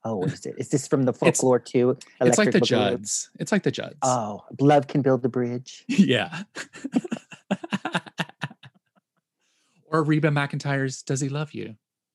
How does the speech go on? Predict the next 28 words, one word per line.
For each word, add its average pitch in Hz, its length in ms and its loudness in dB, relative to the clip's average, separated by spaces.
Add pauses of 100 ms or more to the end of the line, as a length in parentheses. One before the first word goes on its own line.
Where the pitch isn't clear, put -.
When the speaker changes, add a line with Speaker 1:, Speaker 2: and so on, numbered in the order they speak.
(200)
Speaker 2:
<laughs> - 80 0 (1900)
You 427 100 4
know, 143 360 2 (300)
it's, - 420 -4 (100)
it's 196 180 -4
inspiring. 277 420 0
Speaker 1:
That 233 60 -2
kinda, 104 400 -2 (360)
that 135 160 0
Speaker 2:
Yeah. 135 200 -2
Speaker 1:
kind 107 120 -8 (120)
of. - 160 -20 (200)
Speaker 2:
Yeah. 101 260 -6 (1000)
Um, 120 560 0
but 127 200 -2
yeah, 135 180 2
I, 123 160 0
Speaker 1:
Not, 156 300 -2
Speaker 2:
I 123 100 -2
don't 180 100 8
Speaker 1:
not 202 160 4
Speaker 2:
know 127 120 2
any 196 240 6
pop- 139 140 2
Speaker 1:
fancy, 123 300 2 (480)
not 156 220 0
fancy 127 460 2
inspiring. 85 760 -4